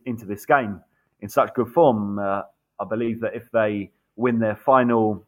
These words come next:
friendly before the World Cup, they'll break the record for, um, for most, uh, unbeaten games by any international team. They'll be on thirty-five or thirty-six, and, and quite a lot of people be, be keen to see them just lose that one. So,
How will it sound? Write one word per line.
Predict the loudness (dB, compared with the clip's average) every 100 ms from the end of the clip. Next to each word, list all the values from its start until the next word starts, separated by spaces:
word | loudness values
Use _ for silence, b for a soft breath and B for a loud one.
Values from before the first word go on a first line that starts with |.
| _
friendly | _ 2 4 2
before | -2 -2 -2
the |
World | 2 0 4
Cup, | 2 2
they'll | -2 -2
break | 2 2 2
the | -2
record | 2 2 2 -4 -2
for, | 0
um, | 0 0 -4 -12 _ _ _ _
for | -4
most, | 4 4 4 -6 -2
uh, | -2 0
unbeaten | -2 -2 -2 -2
games | 2 2 0 -8 _
by | -2 2
any | 2 2
international | -2 -2 -4 -4 -8
team. | -4 -4 -4
They'll | -8 -6
be | -2
on | -2 -2 -8 -12 _ _ _ 0
thirty-five | 2 2 -2 4 4 4
or |
thirty-six, | 0 -2 0 -2 -2 -4
and, | -8 -8 -12 -16 _ _ _ _ _
and | -6 0
quite | 2 4
a |
lot | 2
of | 6
people | 4 4
be, | 2 2 2 -2 b b -8
be | -2
keen | -2
to | -4
see | -2
them | 0 2
just | 0 -2 4
lose | 4 4
that | 0
one. | 0 -2
So, | 2 4 4 0